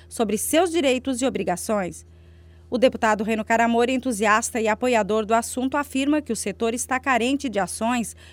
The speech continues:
que obtenham resultados e que a educação é ainda o melhor caminho. Segundo o diretor de operações do deinfra, Luiz Antônio Goulart,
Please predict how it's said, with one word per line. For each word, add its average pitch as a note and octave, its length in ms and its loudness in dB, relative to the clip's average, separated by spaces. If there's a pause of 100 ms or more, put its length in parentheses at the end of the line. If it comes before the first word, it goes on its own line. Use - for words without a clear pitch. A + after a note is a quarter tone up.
(120)
que - 80 -4
obtenham D4 460 2
resultados A#3+ 840 0 (240)
e G3+ 80 -8
que - 140 0
a G#3 100 6
educação B3+ 920 0
é C#4+ 120 0
ainda C#4 440 4
o D4 40 4
melhor C4 300 0
caminho. F3+ 540 -2 (320)
Segundo A3+ 380 0
o A#3+ 40 2
diretor A3+ 460 0
de G3+ 80 0
operações A3 560 0
do G#3 100 -4
deinfra, A#3+ 460 0
Luiz A3+ 240 0
Antônio A3 420 0
Goulart, G#3+ 500 2